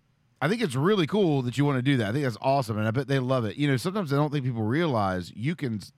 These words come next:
y-, like, help somebody by just trying out their place. That, <clears throat> and going back to the awareness thing, uh, sometimes people don't know that these cool places are there unless they hear about it.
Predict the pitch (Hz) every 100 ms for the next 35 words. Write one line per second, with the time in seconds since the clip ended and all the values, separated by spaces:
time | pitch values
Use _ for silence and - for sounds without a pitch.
0 | - 101 - 107 - 139 185 - 113 101
1 | 92 90 85 _ - _ - 131 135 147
2 | - 139 131 127 117 82 95 85 175 165
3 | 98 - - _ - 139 254 190 - _
4 | - 117 113 - 151 175 175 160 131 127
5 | 120 120 160 147 104 92 87 80 _ _
6 | _ _ _ _ _ _ _ - - 110
7 | 123 110 107 - _ _ - 190 254 165
8 | 165 156 139 120 143 247 151 123 120 127
9 | 110 110 107 92 101 95 95 104 101 -
10 | 110 240 208 101 82 71